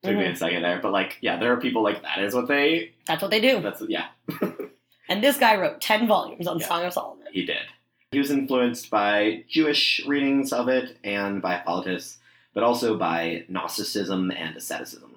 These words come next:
Speaker 1: So both of those, those last two, they see the body and the physical world as bad.
Speaker 2: Sure.
Speaker 1: So in this view, you would pretty clearly not want anything in this book to be about literal sexuality.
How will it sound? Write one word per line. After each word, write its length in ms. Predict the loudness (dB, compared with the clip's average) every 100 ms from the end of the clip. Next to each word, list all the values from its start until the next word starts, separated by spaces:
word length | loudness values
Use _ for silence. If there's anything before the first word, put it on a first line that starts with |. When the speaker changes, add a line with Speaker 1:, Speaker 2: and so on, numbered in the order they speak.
| _
Speaker 1:
So 360 | -8 -6 -8 -4
both 460 | 0 0 0 -8 -14 -10
of 120 | -2
those, 460 | 0 0 -2 -8 -8
those 240 | -8 -4
last 220 | -4 -6
two, 320 | -4 -4 -4 -8 _ _
they 260 | -4 -2 -2
see 680 | -4 -4 -4 -2 -2 -4 -10 _ _ _
the 100 | -12
body 460 | 0 2 2 2 0
and 240 | -2 -6
the 60 | -6
physical 500 | -6 -4 -2 0 0
world 300 | 0 0 -2
as 240 | -4 -6
bad. 320 | -6 -4 -4 -8 -16 _ -10
Speaker 2:
Sure. 360 | -4 -4 -4 -12
Speaker 1:
So 320 | -8 -4 -2 -2
in 400 | -4 -4 -6 _ _ -4
this 240 | -2 0
view, 420 | 2 4 4 2
you 400 | -2 -2 -2 -4 -10 _
would 160 | -8 -8 _ _ _ _ _
pretty 160 | -2 2
clearly 320 | 2 2 2
not 340 | 2 2 0
want 440 | -2 0 -2 -6 -16 _ _ _ -4
anything 720 | 0 0 0 -2 -2 -2 -4
in 200 | -4 -2
this 160 | -2 -2
book 220 | -4 -4
to 60 |
be 120 | -4 -2
about 360 | -2 -4 -4
literal 440 | -4 0 0 0 -4
sexuality. 800 | -6 -6 -6 -4 -6 -8 -12